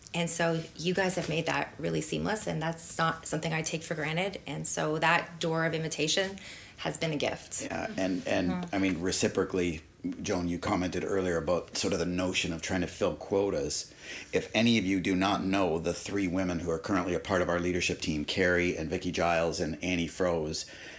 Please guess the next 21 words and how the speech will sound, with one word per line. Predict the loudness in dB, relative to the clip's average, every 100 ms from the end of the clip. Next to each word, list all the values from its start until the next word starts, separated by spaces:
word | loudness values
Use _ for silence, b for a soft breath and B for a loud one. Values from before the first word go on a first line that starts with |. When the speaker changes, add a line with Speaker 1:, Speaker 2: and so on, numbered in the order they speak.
| B -2
Speaker 2:
um, | 2 4 2 0 -4 -10 -20 -20 -20 b b -20 -4
these, | 2 2 2 0
these | 2 2 4
are | 4
about | 2 2 4 4 2 -2
as | -2 0 0 -2 -8 -14
Christian | -4 0 2 2 2 0
Speaker 1:
Mm-hmm. | 0
Speaker 2:
spiritual | -2 2 4 4 2 0 0
leader | 0 0 2 2 2
as | 0 -2 -2
you |
get. | -2 -2 -4 -12 -6
And | -4 -2 0
they, | 0 0 -2 0
they | 0 0
bring | -2 0 0 0
the | -2
full | 0 0 2
weight | 2 2 2 -2 -10 -6
of | -2 0 0 -4 -10